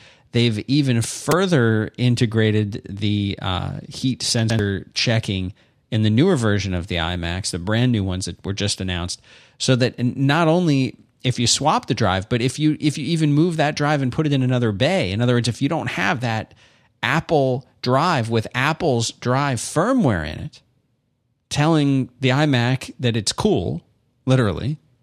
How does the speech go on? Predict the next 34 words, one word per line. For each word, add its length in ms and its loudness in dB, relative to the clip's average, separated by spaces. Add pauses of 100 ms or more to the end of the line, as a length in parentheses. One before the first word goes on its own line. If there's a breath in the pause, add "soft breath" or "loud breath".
(840)
uh, 160 2
that 240 0
the 260 2
fans 320 0
will 80 0
spin 260 -2
up 100 -2
and 80 -8
you 60 -2
have 120 0
all 100 2
kinds 220 -4
of 60 -6
problems. 240 0
So 80 0
they're 160 0
saying 260 2
that 60 0
you 140 -2
can't 340 -4
even, 320 0
you 120 -4
can't 240 0
even 360 -2
swap 380 0
it, 220 -2
for, 180 -12
let 160 0
alone 200 0
forget 260 -4
an 100 0
S 180 0
S 140 -4
D. 320 -2